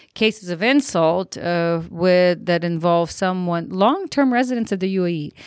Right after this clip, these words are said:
who's <laughs> to this day still, um, I'm not sure if it's a mistake or, uh, a make, because it, by that, by now it should not be a mistake, but somehow they still find themselves on the wrong side of the law purely because they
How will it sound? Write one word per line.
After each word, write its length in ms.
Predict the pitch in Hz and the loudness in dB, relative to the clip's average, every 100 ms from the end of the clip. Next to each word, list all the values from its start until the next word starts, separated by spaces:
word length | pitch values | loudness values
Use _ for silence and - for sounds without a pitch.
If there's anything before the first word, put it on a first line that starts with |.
| - - | -20 -2
who's 280 | 196 - | 0 0
<laughs> 340 | - 190 185 202 | -6 -6 -4 -2
to 120 | 220 | 0
this 260 | 202 226 202 | 4 4 2
day 300 | 185 175 170 | 2 2 0
still, 480 | - 185 170 170 | -6 -6 -4 -4
um, 280 | 165 160 156 - _ _ _ - - | -6 -8 -12 -16 _ _ _ -20 -16
I'm 420 | 160 185 185 180 | -12 -8 -6 -4
not 240 | 170 - | -6 -6
sure 220 | - 196 | -8 -4
if 120 | 175 156 | -2 -4
it's 120 | 165 | -6
a 20 | |
mistake 720 | 165 147 - 220 185 196 - - - - _ | -8 -8 -4 0 0 -2 -6 -20 -20 -20 _
or, 260 | 165 160 160 | -4 -2 0
uh, 200 | 160 151 | 0 -2
a 40 | |
make, 200 | 170 165 - - - | -2 -4 -8 -14 -12
because 280 | 165 160 156 | -10 -8 -8
it, 140 | 160 | -8
by 100 | 165 | -4
that, 160 | 165 160 | -4 -2
by 80 | 175 | 0
now 160 | 190 | 0
it 80 | 180 | 0
should 100 | 220 | -2
not 240 | 202 185 165 | -4 -6 -8
be 80 | 170 | -8
a 40 | |
mistake, 480 | 160 147 - - - | -8 -8 -6 -8 -6
but 120 | 160 - | -10 -6
somehow 540 | 202 185 180 160 156 | -4 -4 -4 -6 -8
they 160 | 156 151 | -10 -12
still 200 | - 170 | -14 -10
find 180 | 165 156 | -10 -10
themselves 400 | - 151 160 156 | -8 -8 -8 -10
on 80 | |
the 100 | 160 | -8
wrong 160 | 156 151 | -6 -6
side 220 | - 151 | -8 -10
of 60 | 151 | -6
the 80 | 160 | -2
law 180 | 233 254 - - | -2 -2 -12 -4
purely 300 | 403 403 277 | 0 2 0
because 540 | 190 - 180 170 160 | -4 -4 -4 -2 -6
they 320 | - 165 160 | -6 -4 -4